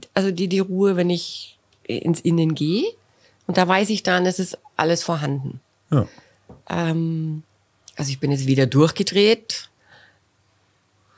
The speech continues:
Speaker 2: Ja, aber
Speaker 1: Nur
Speaker 2: das
Speaker 1: was, was mir jetzt fehlt nach einem Jahr, ist wirklich extrem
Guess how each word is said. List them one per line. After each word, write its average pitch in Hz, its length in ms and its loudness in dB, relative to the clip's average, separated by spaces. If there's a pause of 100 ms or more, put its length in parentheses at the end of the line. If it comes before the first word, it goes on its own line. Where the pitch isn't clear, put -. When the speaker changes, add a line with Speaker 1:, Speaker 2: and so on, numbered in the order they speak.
(440)
Speaker 2:
Ja, 98 60 4
aber 92 80 8
Speaker 1:
Nur 90 80 4
Speaker 2:
das 214 160 4
Speaker 1:
was, - 100 -4
was 202 180 2
mir 196 100 4
jetzt 180 220 2
fehlt 226 420 2
nach 202 180 0
einem 190 100 2
Jahr, 175 420 2
ist 180 160 -4
wirklich 190 380 -6
extrem 180 960 0